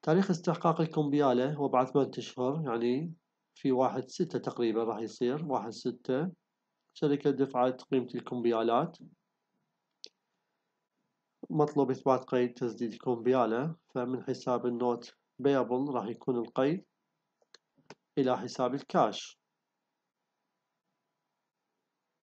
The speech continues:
الفوائد لهذه السنة مثبتة كبريبيد طالما احنا صرنا بالسنة واست-، واستنفذت، فلازم تتحول إلى experience اعتيادي.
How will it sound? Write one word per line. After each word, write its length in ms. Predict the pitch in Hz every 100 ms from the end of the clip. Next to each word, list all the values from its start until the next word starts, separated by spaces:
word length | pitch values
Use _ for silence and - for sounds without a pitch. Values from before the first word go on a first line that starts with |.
| _ _ _ _ _ _ _ - _ _ _ _ _ _ _ -
الفوائد 640 | 151 175 190 202 175 165 - -
لهذه 280 | 151 165 151
السنة 480 | 151 156 147 160
مثبتة 760 | 147 143 160 123 135 143 139 151
كبريبيد 880 | - 147 127 139 131 123 131 165 - _ - -
طالما 420 | 151 147 143 143
احنا 420 | 156 143 143 147 -
صرنا 380 | - 151 127
بالسنة 680 | 135 123 - 156 131 139 165 - _ -
واست-، 360 | 139 - _ -
واستنفذت، 720 | 143 - 175 165 143 127 143
فلازم 540 | - - 135 135 123 131
تتحول 460 | 127 - 147 131
إلى 260 | 131 131 127
experience 640 | - - - 139 127 123
اعتيادي. 680 | 123 - 160 160 113 107 101